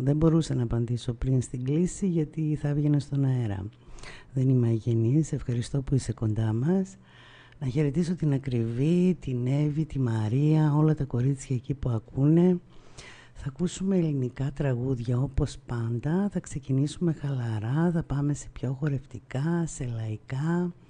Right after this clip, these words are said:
Μείνετε μαζί μας όσο αντέχετε. Και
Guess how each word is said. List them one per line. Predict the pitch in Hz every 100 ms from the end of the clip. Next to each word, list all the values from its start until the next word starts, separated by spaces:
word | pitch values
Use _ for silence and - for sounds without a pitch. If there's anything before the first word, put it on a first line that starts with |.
| - - - - -
Μείνετε | 135 143 151 143 135
μαζί | 135 123 117 135
μας | 131 117 -
όσο | - 127 - 117
αντέχετε. | 107 104 110 107 - 120 - 175 208 208 - - - - - - - - _ - _ -
Και | 160